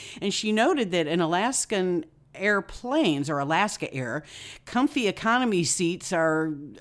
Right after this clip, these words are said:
are, are the norm. I mean, the seat pitch, the, you know, between seat back and seat back is thirty-one to thirty-two inches on Alaska airplanes.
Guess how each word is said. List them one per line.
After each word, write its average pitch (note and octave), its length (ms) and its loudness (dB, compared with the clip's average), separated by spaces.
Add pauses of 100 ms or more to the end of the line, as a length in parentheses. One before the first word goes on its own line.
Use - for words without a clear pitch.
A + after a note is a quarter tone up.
are, D#3 360 -2 (480)
are C#3+ 160 -6
the D#3+ 160 0
norm. E3+ 480 4
I C#3 100 0
mean, D#3 240 6
the D3 200 0
seat - 480 0
pitch, F#3 440 -2
the, D#3+ 160 -4
you E3 180 0
know, D3+ 120 0
between D3+ 360 0
seat F#3 300 -4
back E3 240 -2
and C#3 100 -6
seat - 300 -6
back C#3+ 300 -2
is D3 280 -6
thirty-one G3 540 -2
to D3+ 60 -4
thirty-two F#3 540 -2
inches E3 340 -2
on C3 120 -2
Alaska C3 500 -6
airplanes. C#3 680 -6